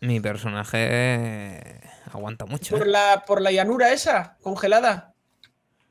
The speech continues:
Speaker 1: No sé, yo estoy por aquí corriendo, pero no.
Speaker 2: ¡Uh!
Speaker 1: Hostia. Vale, vale,
Speaker 2: Me
Speaker 1: vale,
Speaker 2: pongo yo,
Speaker 1: vale.
Speaker 2: me pongo yo, me
Speaker 1: Ponte,
Speaker 2: pongo yo.
Speaker 1: <laughs> ponte en el fuego.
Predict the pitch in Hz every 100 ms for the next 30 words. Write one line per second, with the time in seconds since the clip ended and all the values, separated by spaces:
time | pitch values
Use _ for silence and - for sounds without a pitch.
0 | _ _ _ 156 135 170 120 123 135 131
1 | 127 135 123 139 131 139 - _ _ -
2 | 117 107 104 117 120 117 117 120 _ _
3 | _ _ _ _ - - _ _ _ _
4 | _ - 427 523 302 679 640 - - -
5 | _ _ _ _ _ _ - 123 - 151
6 | - - _ _ _ - 123 127 143 143
7 | 151 151 160 143 185 240 233 214 165 160
8 | 220 190 - - 135 123 135 151 139 131
9 | 135 127 123